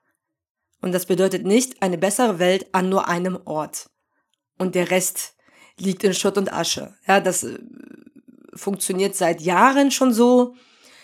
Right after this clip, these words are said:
dass es eine goldene Seite gibt und eine, ja, wirklich unglaublich dunkle Seite gibt und, ja, die auf der goldenen Seite profitieren und leben und haben Spaß und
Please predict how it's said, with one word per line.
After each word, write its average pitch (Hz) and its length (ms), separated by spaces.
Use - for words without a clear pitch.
dass 196 140
es 190 100
eine 185 200
goldene 269 400
Seite 254 380
gibt 233 260
und 180 160
eine, 170 480
ja, 165 360
wirklich 202 540
unglaublich 196 920
dunkle 233 360
Seite 240 360
gibt 214 360
und, 170 420
ja, 180 200
die 170 120
auf 170 140
der 175 120
goldenen 185 340
Seite 170 540
profitieren 190 760
und 254 160
leben 180 640
und 214 200
haben 196 220
Spaß - 480
und 220 300